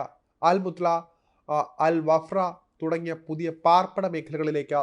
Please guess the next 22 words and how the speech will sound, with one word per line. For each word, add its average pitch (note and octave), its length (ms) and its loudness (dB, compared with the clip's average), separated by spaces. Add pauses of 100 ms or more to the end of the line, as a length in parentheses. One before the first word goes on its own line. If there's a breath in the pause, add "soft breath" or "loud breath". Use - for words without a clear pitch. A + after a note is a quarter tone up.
(140)
താമസം D#3+ 420 -2
മാറ്റേണ്ടി C#3+ 380 -8
വന്നതും C3+ 340 -10 (100)
തിരിച്ചടിയായിട്ടുണ്ട്. B2+ 840 -8 (280)
ഇത് C#3+ 220 0 (160)
ഇവിടങ്ങളിലെ F3 540 -2 (160)
കെട്ടിട F3+ 300 -6
വാടകകൾ E3 540 0 (520 soft breath)
വർദ്ധിപ്പിച്ചു F#3+ 600 0 (180)
എന്ന് D3+ 180 -6
മാത്രമല്ല, E3+ 440 -6 (320)
തൊഴിലാളികൾക്ക് F#3 760 0 (180)
വർക്ക് D#3 300 -6
സൈറ്റുകളിലേക്ക് F3 720 -6 (280)
എത്താൻ D#3+ 340 -4 (200)
പറ്റാത്ത D#3+ 380 -4
സാഹചര്യവും C#3 720 -8 (120)
ഉണ്ടാക്കി. G#2+ 440 -10 (200)
പാർപ്പിടത്തിന്റെയും F3+ 760 -2 (280)
ഗതാഗതത്തിന്റെയും F3 800 -2
ചിലവുകളിലുണ്ടായ D#3+ 1000 -4
വർധനയാണ് D3 680 -4